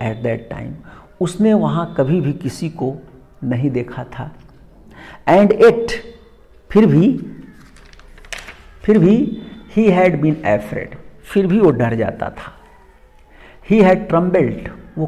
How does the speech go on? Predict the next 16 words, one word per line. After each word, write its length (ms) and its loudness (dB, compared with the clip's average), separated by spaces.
कांप 220 -6
जाता 340 -8
था। 280 -12
And 200 -2
felt 360 0
breathless, 500 -2
और 220 2
बिल्कुल 360 0
श्वासहीन 600 -6
महसूस 520 -6
करने 220 -6
लगता 300 -8
था, 160 -10
यानी 260 -4
उसकी 220 -8
सांसें 460 -8